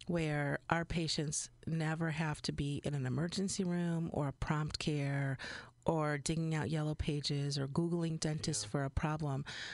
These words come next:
Speaker 1: We are right there for you all the time. So, you know, when you call our office, you get a cell phone number, and that belongs to one of the four of us that's on call.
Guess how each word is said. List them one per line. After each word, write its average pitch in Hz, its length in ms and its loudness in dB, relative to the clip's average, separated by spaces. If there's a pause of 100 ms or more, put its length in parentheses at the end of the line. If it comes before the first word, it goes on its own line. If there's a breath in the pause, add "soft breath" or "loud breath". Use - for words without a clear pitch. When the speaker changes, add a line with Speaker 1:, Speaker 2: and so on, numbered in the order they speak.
(120 loud breath)
Speaker 1:
We 185 260 0
are 165 160 0
right 151 280 0
there 139 180 0
for 139 160 0
you 98 340 0 (100)
all 185 220 2
the 170 140 0
time. 98 420 -2 (420 loud breath)
So, 165 720 0
you 175 160 -2
know, 160 120 0
when 160 160 0
you 156 80 -2
call 160 260 0
our 156 100 2
office, 175 480 0
you 170 80 2
get 151 140 2
a 143 60 2
cell 151 280 0
phone 208 280 0
number, 214 400 0
and 165 180 2
that 175 180 0
belongs 165 420 0
to - 120 -2
one 156 160 2
of 147 60 0
the 151 80 0
four 143 240 0
of 143 100 0
us 123 240 0
that's - 220 0
on 120 120 2
call. 101 380 0